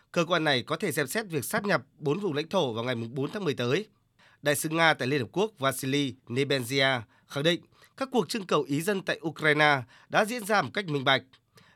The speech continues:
Tương lai, Nga sẽ phát triển bốn vùng lãnh thổ Ukraine sau khi sáp nhập, nơi mà ông cáo buộc chính quyền Kiev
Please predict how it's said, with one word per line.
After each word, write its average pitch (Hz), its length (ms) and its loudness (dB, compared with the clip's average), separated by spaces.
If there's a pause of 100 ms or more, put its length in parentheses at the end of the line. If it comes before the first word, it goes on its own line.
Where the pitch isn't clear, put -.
(140)
Tương 156 180 2
lai, 147 260 4 (140)
Nga 180 140 4
sẽ 247 160 -2
phát 262 200 -4
triển 156 200 0
bốn 156 140 0
vùng 190 180 -2
lãnh 180 160 -2
thổ 196 100 -2
Ukraine 143 680 2 (220)
sau 240 180 0
khi 208 160 -6
sáp 254 180 -6
nhập, 202 220 2 (340)
nơi 233 220 0
mà 175 140 2
ông 175 200 2
cáo 160 160 4
buộc 202 200 -2
chính 156 200 -8
quyền 147 180 0
Kiev 160 280 2